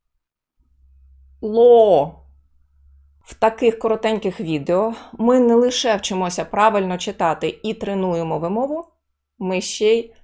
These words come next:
збагачуємо свій словниковий запас. По посиланню під цим відео ви знайдете перелік часто вживаних слів із боку сполученням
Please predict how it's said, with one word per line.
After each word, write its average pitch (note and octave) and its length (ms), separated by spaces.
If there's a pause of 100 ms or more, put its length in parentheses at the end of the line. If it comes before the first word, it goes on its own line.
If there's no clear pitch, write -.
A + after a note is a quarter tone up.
(100)
збагачуємо F#3 880
свій G#3+ 220
словниковий F#3 680 (160)
запас. - 680 (1300)
По A#3 100
посиланню G#3+ 600
під F#3 200
цим F#3 200
відео D#3+ 380
ви G3+ 100
знайдете F3+ 580 (380)
перелік F#3+ 680
часто G3+ 540
вживаних D#3 600
слів B3+ 560
із B3+ 200
боку E3+ 320
сполученням G#3+ 720